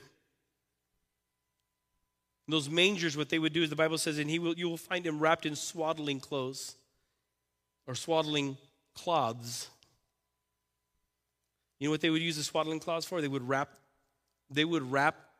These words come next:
the lambs so that they're, until their legs were strong, because the lambs,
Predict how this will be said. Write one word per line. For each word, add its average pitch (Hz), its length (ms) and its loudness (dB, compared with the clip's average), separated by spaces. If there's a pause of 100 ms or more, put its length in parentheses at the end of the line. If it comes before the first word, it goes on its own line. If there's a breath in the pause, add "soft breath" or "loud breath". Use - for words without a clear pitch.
the 127 100 -4
lambs 127 720 -2 (1200)
so - 200 -2
that 131 180 -2
they're, 139 180 2
until 135 360 -2
their 135 140 0
legs 131 260 0
were 135 80 -6
strong, 151 340 -2
because 135 280 -2
the 127 80 -4
lambs, 131 420 -4